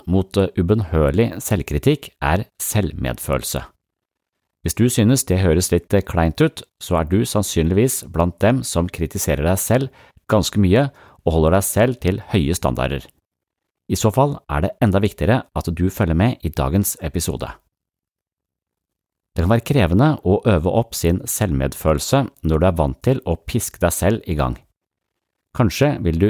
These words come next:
ikke bruke tid på noe som vekker assosiasjoner til selvhjelpslitteratur,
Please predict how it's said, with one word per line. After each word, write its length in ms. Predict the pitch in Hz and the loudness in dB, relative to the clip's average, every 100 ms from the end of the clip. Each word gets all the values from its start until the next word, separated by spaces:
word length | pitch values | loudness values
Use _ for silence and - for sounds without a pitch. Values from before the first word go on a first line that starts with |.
| - | 0
ikke 240 | 160 - 117 | -6 -2 0
bruke 320 | 110 - 104 - | 0 0 -2 0
tid 300 | 120 139 - | 0 0 0
på 140 | 87 90 - | 0 2 2
noe 220 | 92 87 | 2 0
som 300 | - 87 90 | 0 0 2
vekker 480 | 87 90 90 95 90 - | 0 -2 -4 -2 -2 -4
assosiasjoner 680 | - 87 101 - 76 101 - | -6 -2 -2 -2 0 0 0
til 220 | 82 - - | -6 -6 -10
selvhjelpslitteratur, 1120 | - 107 71 69 - - 80 - 90 147 170 | -6 -4 -2 -4 -6 -4 -4 -2 0 2 0